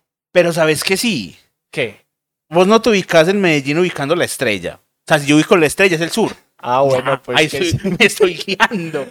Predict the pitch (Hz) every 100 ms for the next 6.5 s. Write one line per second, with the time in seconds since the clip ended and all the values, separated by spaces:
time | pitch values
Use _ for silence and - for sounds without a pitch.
0 | - 160 - 165 170 170 175 139 123 -
1 | 165 143 135 160 170 160 - - - -
2 | 403 320 - 370 240 214 196 170 170 208
3 | 175 175 - - - 175 180 165 175 165
4 | 165 196 185 175 170 180 185 196 175 -
5 | 226 180 151 147 - 170 160 139 139 143
6 | 139 123 151 156 -